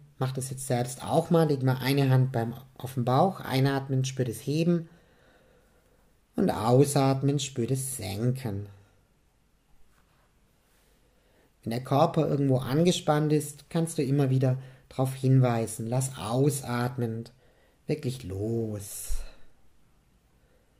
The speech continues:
Und dann leg dich noch einmal in deine Rückenentspannungslage.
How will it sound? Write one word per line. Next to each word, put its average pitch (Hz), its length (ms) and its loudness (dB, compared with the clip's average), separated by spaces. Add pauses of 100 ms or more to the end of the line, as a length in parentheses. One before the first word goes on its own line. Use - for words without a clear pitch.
(880)
Und 143 120 0
dann 180 120 4
leg 160 180 4
dich 135 140 -2
noch 131 160 2
einmal 131 500 4
in 117 160 0
deine 147 440 4
Rückenentspannungslage. 131 1500 0